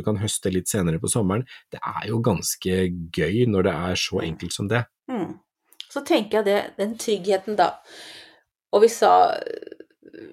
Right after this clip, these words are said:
Speaker 2: ja, før vi rullet i gang så sa vi at dette her føles jo litt alvorlig. Og så klart, det er jo
Speaker 1: Ja,
Speaker 2: det.
Speaker 1: <laughs> det gjør jo
Speaker 2: Eh,
Speaker 1: det.
Speaker 2: og det sa vi også i starten på episoden. Men uansett så tenker jeg det er en god mestringsfølelse å klare seg litt mer selv. Vi er veldig avhengige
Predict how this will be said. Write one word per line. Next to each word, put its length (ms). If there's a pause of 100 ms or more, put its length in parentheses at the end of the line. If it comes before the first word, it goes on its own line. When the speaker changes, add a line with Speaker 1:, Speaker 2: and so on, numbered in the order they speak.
(540)
Speaker 2:
ja, 80 (160)
før 160
vi 140
rullet 180
i 80
gang 80
så 160
sa 160
vi 80
at 80
dette 160
her 160
føles 340
jo 60
litt 160
alvorlig. 380 (360)
Og 80
så 80
klart, 240
det 80
er 160
jo 140
Speaker 1:
Ja, 40 (200)
Speaker 2:
det. 80
Speaker 1:
<laughs> 100
det 80
gjør 220
jo 180
Speaker 2:
Eh, 60
Speaker 1:
det. 160
Speaker 2:
og 100
det 80
sa 160
vi 80
også 140
i 20
starten 320
på 80
episoden. 380 (280)
Men 200 (260)
uansett 400
så 80
tenker 300
jeg 80
det 100
er 160
en 140 (100)
god 400
mestringsfølelse 960 (320)
å 80
klare 480
seg 240
litt 240
mer 240
selv. 380 (100)
Vi 160
er 220
veldig 260
avhengige 640